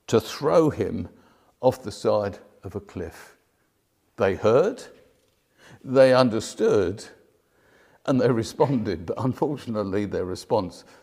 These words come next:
was not what it should have been. You see, when we hear the word of God,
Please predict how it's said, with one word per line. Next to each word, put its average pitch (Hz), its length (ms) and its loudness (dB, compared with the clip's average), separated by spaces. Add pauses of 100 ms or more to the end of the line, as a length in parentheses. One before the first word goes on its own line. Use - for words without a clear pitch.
(420)
was 101 260 -4
not 131 400 -4
what 135 160 0
it - 160 -4
should 117 200 -4
have 101 160 -2
been. 82 400 -2 (1600)
You 127 140 0
see, 127 320 -2 (480)
when 214 320 2
we 208 140 2
hear 151 440 2
the 127 160 2
word 131 280 2
of 107 120 -2
God, 101 480 2